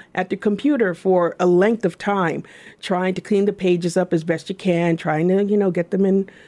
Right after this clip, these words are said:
the templates where they belong and making sure they get onto the servers, make the J pegs so that the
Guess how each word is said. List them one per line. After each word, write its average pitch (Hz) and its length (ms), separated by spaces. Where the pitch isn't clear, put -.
the 240 100
templates 220 460
where 185 100
they 208 140
belong 202 500
and 170 140
making 165 220
sure 208 180
they 202 100
get 190 180
onto 190 280
the 196 100
servers, 196 460
make 175 220
the 196 80
J 202 260
pegs 196 420
so 175 120
that 180 180
the 190 160